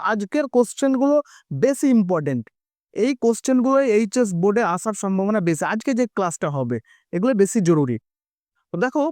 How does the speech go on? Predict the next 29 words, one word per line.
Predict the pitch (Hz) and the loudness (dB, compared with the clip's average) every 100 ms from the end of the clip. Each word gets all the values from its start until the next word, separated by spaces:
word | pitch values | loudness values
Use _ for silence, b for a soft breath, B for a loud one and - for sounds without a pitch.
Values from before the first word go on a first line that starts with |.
| - | -2
প্রথম | 233 277 254 | 0 0 0
কোশ্চেন | 247 269 247 | -2 -2 -2
কি | 247 226 | 0 2
রয়েছে, | 202 170 269 - _ _ _ _ _ - | 2 2 -4 -6 _ _ _ _ _ -2
কোশ্চেন | 220 - 247 | -2 0 0
নম্বর | 247 240 - | 2 0 0
টুয়েলভ, | 214 208 320 _ _ - | 2 4 2 _ _ -8
ছায়া | 196 202 185 | -4 -2 2
বই, | 202 233 | 0 0
তোমরা | 202 180 | -2 -2
দেখবে, | 170 180 320 _ _ 160 | 0 -2 -2 _ _ -4
ভেক্টর | 190 - 196 | -4 -2 -2
অ্যালজেব্রা | 185 175 185 226 180 | 0 0 0 2 2
ইউনিট | 180 175 202 | 2 2 0
ওয়ান, | 320 254 | 0 -2
ফোর্থ | 214 - 180 | -6 -4 -4
সেমিস্টার। | 156 - 127 101 _ _ _ _ _ _ - | -4 -6 -10 -10 _ _ _ _ _ _ -10
তো | 165 - | -8 -4
প্রথম | 262 330 320 | -2 -2 -2
কোশ্চেন | 302 311 277 | -4 -2 -4
দেখো | 254 254 185 | -2 -4 0
যেটা | 208 220 196 | 0 2 2
রয়েছে, | 185 156 302 392 _ _ - | 0 0 -4 -6 _ _ -10
ভেক্টর | 135 233 - - 294 302 - | 0 0 0 -4 -2 -2 0
পদ্ধতিতে | 233 185 240 220 269 262 | 0 2 0 0 -2 0
প্রমাণ | 226 226 247 254 233 | 0 2 0 0 2
করো | 233 240 170 | 2 2 2
যে, | 208 123 _ _ _ _ | 2 0 _ _ _ _
ভেক্টর | 139 196 _ 254 | -4 -4 _ -4